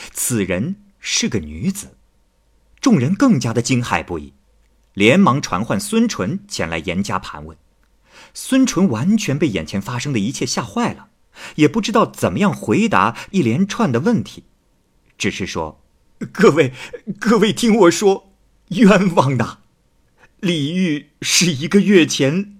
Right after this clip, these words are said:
来到我门下做弟子的，他说他愿意跟随我前来为你家主人祝寿，可我实在是不知道他是什么来历呀。”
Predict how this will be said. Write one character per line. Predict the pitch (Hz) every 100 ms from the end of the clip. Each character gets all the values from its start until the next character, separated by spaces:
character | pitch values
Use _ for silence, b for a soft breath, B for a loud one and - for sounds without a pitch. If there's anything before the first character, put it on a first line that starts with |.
| -
来 | 151 139
到 | 196
我 | 170
门 | 156 131 180
下 | - 131
做 | 127 208
弟 | 156 214 147
子 | - 110 95
的， | - _ _ _ _ _ _ _ _ -
他 | 156 131
说 | 160 165 B B
他 | 240
愿 | 214 240
意 | 185
跟 | 170 226 220
随 | 226 180
我 | 175 151 -
前 | - - 156
来 | 185
为 | 196
你 | 160 131
家 | 117 160
主 | 151 165
人 | 131 185
祝 | 220 202
寿， | - 240 165 - _ _ _ _ _ _ -
可 | 190 233
我 | 233 196 226 B 214 - _ -
实 | 247 - - 202 190
在 | 214 175
是 | 170 185
不 | 180 202
知 | 151 196
道 | 190 180 - _ _
他 | - 196 180
是 | 190
什 | 202 196
么 | 147
来 | 185 190 147
历 | 190 226 240 220 165 147
呀。” | 135 131 120 82